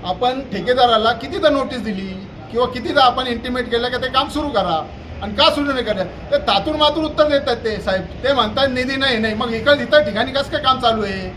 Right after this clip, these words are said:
हे कुणाच्या दबावाखाली चालू आहे? हा निधी कुणाच्या बापाचा निधी नाही, शासनाचा निधी आहे. हे नागरिकांनी कर रूपी दिलेल्या पैशातून निधी आहे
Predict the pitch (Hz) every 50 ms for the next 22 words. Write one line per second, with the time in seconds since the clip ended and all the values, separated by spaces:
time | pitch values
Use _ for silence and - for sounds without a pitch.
0 | - - - - 175 - - 233 254 285 294 302 311 302 294 277 294 302 285 233
1 | 220 226 262 262 262 254 247 247 233 175 - - - - - - - - - -
2 | - - - - - - - - - - - 175 240 277 277 285 285 302 285 285
3 | 294 285 302 285 277 254 262 269 302 285 294 294 285 285 285 285 277 285 277 269
4 | - 240 240 240 247 285 277 294 294 269 277 277 285 294 262 226 233 262 294 302
5 | - - - - 220 254 254 240 233 240 254 285 285 277 285 285 277 285 285 285
6 | - - 277 294 330 294 294 294 285 330 285 - 294 254 277 277 277 285 277 277
7 | 254 240 233 - 277 277 269 311 294 302 277 254 233 262 285 240 220 214 180 214
8 | 220